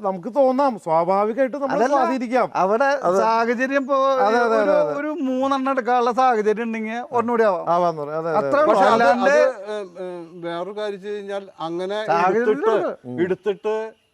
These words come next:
Speaker 3: മേളം
Speaker 2: മോശമായ
Speaker 3: മോശമായ ചരിത്രം ഉണ്ടായിട്ടുണ്ട്.
Speaker 1: ഉണ്ടായിട്ടുണ്ട്,
Speaker 3: അത് പക്ഷേ ഞാൻ ഈ
Speaker 1: നമുക്ക്
Speaker 3: മേളം
Speaker 1: പലപ്പോഴും
Speaker 3: പ-,
Speaker 1: തോന്നാറുണ്ട്.
Speaker 3: പല ഗ്രാ-
Speaker 1: കഴിഞ്ഞ കലാശത്തില് എടുക്ക-, കലാശിക്കായിരുന്നു എന്ന്
Speaker 3: കലാശിക്കാരെന്ന് പറയുന്നുണ്ട്.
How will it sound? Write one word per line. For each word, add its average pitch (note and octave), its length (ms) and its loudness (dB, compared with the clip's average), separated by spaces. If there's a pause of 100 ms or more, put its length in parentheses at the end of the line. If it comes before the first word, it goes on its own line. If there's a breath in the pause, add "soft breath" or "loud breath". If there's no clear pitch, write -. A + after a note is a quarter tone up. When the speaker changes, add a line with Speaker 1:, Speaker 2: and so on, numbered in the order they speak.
(460)
Speaker 3:
മേളം E3+ 800 -6 (260)
Speaker 2:
മോശമായ G3+ 460 0
Speaker 3:
മോശമായ F3+ 520 -2
ചരിത്രം G3 420 -6
ഉണ്ടായിട്ടുണ്ട്. G#3 420 -4
Speaker 1:
ഉണ്ടായിട്ടുണ്ട്, D#3 400 0
Speaker 3:
അത് - 160 0
പക്ഷേ C4 240 2
ഞാൻ C4 220 -4
ഈ B3 440 -10 (240)
Speaker 1:
നമുക്ക് E3+ 220 -18
Speaker 3:
മേളം F3+ 360 -2
Speaker 1:
പലപ്പോഴും A#3+ 360 0
Speaker 3:
പ-, C#4 40 -6
Speaker 1:
തോന്നാറുണ്ട്. G#3+ 380 0
Speaker 3:
പല G#3+ 160 6
ഗ്രാ- A#3+ 260 0
Speaker 1:
കഴിഞ്ഞ F3+ 380 0
കലാശത്തില് G3 600 -2
എടുക്ക-, F#3 520 -4
കലാശിക്കായിരുന്നു D#3 720 -4
എന്ന് F3 120 -10
Speaker 3:
കലാശിക്കാരെന്ന് A#3 760 4
പറയുന്നുണ്ട്. A3+ 500 0